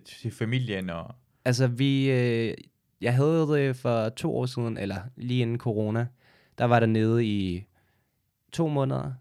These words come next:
Speaker 2: øh, hvor at jeg startede med at rejse derned, øh, med en kammerat i to uger.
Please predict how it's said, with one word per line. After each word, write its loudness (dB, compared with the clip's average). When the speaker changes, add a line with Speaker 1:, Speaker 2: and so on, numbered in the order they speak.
Speaker 2:
øh, 2
hvor 2
at -6
jeg -4
startede 4
med 4
at 2
rejse 0
derned, 2
øh, -4
med 0
en -2
kammerat 0
i -10
to -2
uger. -2